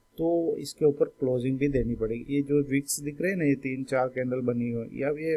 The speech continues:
काफ़ी strong resistance zone है और इस trend line का भी upper end है, तो इसको निकालता है, इसके ऊपर just next week में Monday को अगर इसके ऊपर एक day candle,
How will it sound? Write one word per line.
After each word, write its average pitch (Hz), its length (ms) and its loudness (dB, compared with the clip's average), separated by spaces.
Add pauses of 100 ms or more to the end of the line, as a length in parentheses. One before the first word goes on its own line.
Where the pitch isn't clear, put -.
(120)
काफ़ी 139 280 2
strong 147 440 0
resistance 123 500 0
zone 104 240 -2
है 104 60 -14
और 135 200 -4
इस 135 220 -8
trend 123 200 -2
line 127 160 0
का 135 140 0
भी 131 200 -2 (200)
upper 123 220 0
end 110 220 0
है, 101 60 -4 (400)
तो 175 80 -4
इसको 185 600 0 (200)
निकालता 156 480 4
है, 143 220 6
इसके 143 240 0
ऊपर 143 220 2
just 147 340 2 (300)
next 139 280 -2
week 135 180 -2
में 139 180 4
Monday 123 340 0
को 143 300 6
अगर 127 160 -2 (200)
इसके 135 220 -4
ऊपर 131 220 -2
एक 123 160 -4
day 123 160 0
candle, 127 500 0